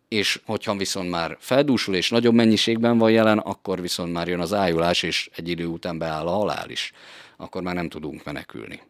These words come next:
Éppen ezért itt is ugye a megelőzés lenne a, a legfontosabb.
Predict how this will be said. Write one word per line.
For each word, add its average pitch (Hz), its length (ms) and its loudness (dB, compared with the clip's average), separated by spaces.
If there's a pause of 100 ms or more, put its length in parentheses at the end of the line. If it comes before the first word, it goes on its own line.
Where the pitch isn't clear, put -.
(120)
Éppen 131 300 -2
ezért 101 260 -2
itt - 220 -6
is - 140 -2
ugye 80 220 -6 (420)
a - 60 -18
megelőzés 80 560 -6
lenne 82 240 -6
a, 82 240 -4
a 85 100 -6
legfontosabb. 90 800 0